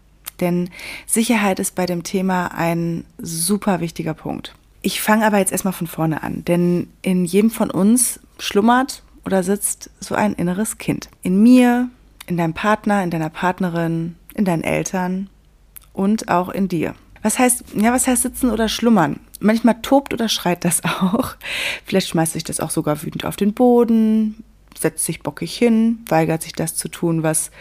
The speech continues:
du als Erwachsener von ihm gerne willst. Und dieses innere Kind,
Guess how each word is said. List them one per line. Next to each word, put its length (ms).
du 140
als 200
Erwachsener 500
von 240
ihm 160
gerne 280
willst. 440
Und 380
dieses 340
innere 280
Kind, 460